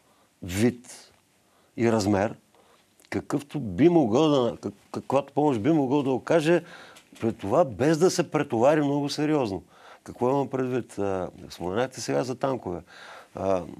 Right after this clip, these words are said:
подаде се оставката германския министър на отбраната. Една, една от критиките срещу нея беше, че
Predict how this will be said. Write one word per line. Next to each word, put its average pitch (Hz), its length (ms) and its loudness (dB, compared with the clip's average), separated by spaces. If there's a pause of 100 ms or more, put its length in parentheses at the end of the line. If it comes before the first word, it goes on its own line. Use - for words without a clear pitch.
(180)
подаде 120 320 2
се 127 120 -6
оставката 131 460 -6
германския 113 520 -2
министър 117 360 -4
на 104 140 -2
отбраната. 135 720 -2 (340)
Една, 123 240 2
една 117 220 2
от 113 120 -4
критиките 107 480 -8
срещу 92 380 -8
нея 120 400 2
беше, 127 300 -6
че 117 520 -4